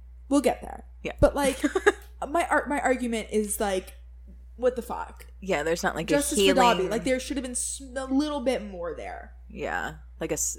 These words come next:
Speaker 2: yeah, you're right. Like a healing spell. I mean, shit, they do it
Speaker 1: It's not like he got fucking his head chopped off. Like, he
Speaker 2: Yeah, he was just stabbed.
Speaker 1: Correct.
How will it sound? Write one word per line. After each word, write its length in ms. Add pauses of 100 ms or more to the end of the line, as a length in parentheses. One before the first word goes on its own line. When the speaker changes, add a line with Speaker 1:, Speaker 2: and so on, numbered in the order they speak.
(100)
Speaker 2:
yeah, 200
you're 160
right. 280
Like 120
a 40
healing 360
spell. 460
I 100
mean, 180
shit, 280
they 100
do 200
it 220 (1160)
Speaker 1:
It's 120
not 100
like 120
he 120
got 240
fucking 220
his 140
head 160
chopped 300
off. 300
Like, 160
he 100
Speaker 2:
Yeah, 140
he 120
was 160
just 180
stabbed. 680
Speaker 1:
Correct. 640